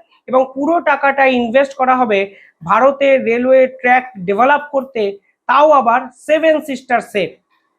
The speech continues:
অর্থাৎ বুঝতেই পারছেন, tit for tat পলিসিতে ভারতবর্ষ কিন্তু চলে গেল। যদি আমাদের ঢিল মারেন, তাহলে পাল্টা পাটকেলটা খাওয়ার জন্য তৈরি থাকুন। এপ্রিল দু হাজার পঁচিশ, অর্থাৎ দু মাস আগে ভারত ঘোষণা করেছিল যে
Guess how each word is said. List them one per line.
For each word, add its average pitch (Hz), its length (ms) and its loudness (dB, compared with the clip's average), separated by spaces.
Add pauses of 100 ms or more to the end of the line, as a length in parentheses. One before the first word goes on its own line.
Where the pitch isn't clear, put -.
(140)
অর্থাৎ 233 300 -2
বুঝতেই 226 360 0
পারছেন, 262 380 0 (380)
tit 349 340 0
for 294 200 2 (160)
tat 277 240 0 (100)
পলিসিতে 254 560 -4
ভারতবর্ষ 214 560 -4
কিন্তু 214 200 -2
চলে 214 260 0
গেল। 294 160 0 (640)
যদি 240 260 0
আমাদের 254 400 2
ঢিল 226 220 -4
মারেন, 233 360 2 (320)
তাহলে 240 320 -2
পাল্টা 269 400 0 (420)
পাটকেলটা 285 600 -2
খাওয়ার 233 340 0
জন্য 240 200 -2
তৈরি 220 280 -2
থাকুন। 196 320 -4 (840)
এপ্রিল 302 420 0
দু 302 100 0
হাজার 311 280 2
পঁচিশ, 277 420 -2
অর্থাৎ 247 320 0
দু 262 100 -4
মাস 285 240 0
আগে 262 200 0
ভারত 240 260 -2
ঘোষণা 220 340 -6
করেছিল 277 380 -4 (480)
যে 269 80 0